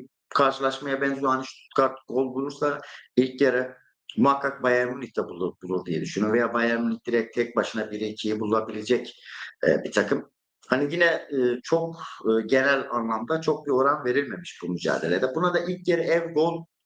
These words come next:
bulur seçeneğini alırsak bir otuz beşlerde oran var. Bayern Münih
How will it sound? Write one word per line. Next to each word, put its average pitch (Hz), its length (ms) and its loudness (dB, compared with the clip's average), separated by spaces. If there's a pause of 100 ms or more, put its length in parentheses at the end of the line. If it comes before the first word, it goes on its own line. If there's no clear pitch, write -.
(180)
bulur 156 240 4 (1160)
seçeneğini 135 640 0
alırsak 156 460 -2
bir 92 80 0
otuz - 280 -2
beşlerde 92 440 0
oran 113 300 2
var. - 160 -6
Bayern 113 280 0
Münih 123 340 -4